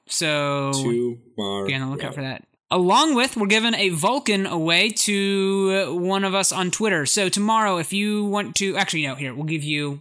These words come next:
Speaker 1: till Friday. If you don't have the Vulcan and you want a Vulcan, make sure you tweet at us why you think you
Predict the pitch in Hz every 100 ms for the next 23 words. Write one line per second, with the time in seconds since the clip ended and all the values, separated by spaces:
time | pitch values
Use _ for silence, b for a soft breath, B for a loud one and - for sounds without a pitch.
0 | - 143 151 135 123 120 B B 202 208
1 | 208 175 190 208 220 214 180 180 190 185
2 | 175 202 233 240 B B B B - 160
3 | 185 - 208 202 196 175 180 170 220 214
4 | 220 208 180 180 208 214 214 175 180 165
5 | 208 185 208 196 - 165 165 196 196 165
6 | 175